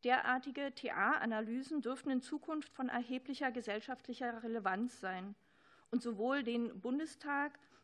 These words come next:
als auch die parlamentarische T A in vielfältigen Facetten beschäftigen. Ich hoffe, dass die Zuarbeiten des tab Ihnen hilfreiches Hintergrundwissen liefern für Ihre Befassung mit derartigen technologischen Entwicklungen.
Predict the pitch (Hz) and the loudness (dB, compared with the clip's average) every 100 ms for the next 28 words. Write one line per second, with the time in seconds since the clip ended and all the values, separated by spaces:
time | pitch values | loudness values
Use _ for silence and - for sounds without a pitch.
0 | _ 214 247 - - 247 - 226 233 233 | _ 0 2 -2 -4 -6 -4 0 2 0
1 | 226 208 233 254 262 - - - 214 233 | 0 0 0 -6 -8 -8 -6 0 2 2
2 | - 226 - - 269 294 - 254 233 254 | 0 -4 -4 -2 0 0 0 -4 -2 -2
3 | 254 254 - 214 - 220 - 240 226 214 | -2 -2 -4 -6 -2 -4 -2 -4 -2 -6
4 | 208 - 190 - 190 - _ _ _ _ | -6 -6 -6 -6 -10 -12 _ _ _ _
5 | _ _ _ _ - - 262 330 311 240 | _ _ _ _ -2 2 2 2 0 0
6 | 233 - 247 226 - 330 339 254 214 208 | -4 -2 -4 -4 -2 0 2 0 0 0
7 | 226 277 294 - - - - 233 - - | 0 -2 -2 -4 -18 -20 -6 -6 -4 0
8 | 269 - - 240 269 262 262 240 277 - | 0 -2 -6 0 0 0 -4 -4 -4 -4
9 | - 247 247 240 - - 285 302 339 320 | -6 -4 -4 -8 -8 -6 -4 0 -2 -2
10 | 311 311 311 - 320 294 320 330 320 330 | -6 -4 -4 -4 -2 -2 -2 -2 -4 -6
11 | - 294 285 294 285 - 254 - 302 285 | -6 -4 -2 -4 -4 -4 -4 -4 -6 -4
12 | 254 - 254 247 240 254 269 269 262 269 | -4 -4 -4 -2 -2 -4 -4 0 0 -2
13 | 247 226 254 233 240 247 262 254 233 226 | -8 -4 -2 -2 -4 -4 -4 -2 -2 -4
14 | - 202 208 | -6 -8 -10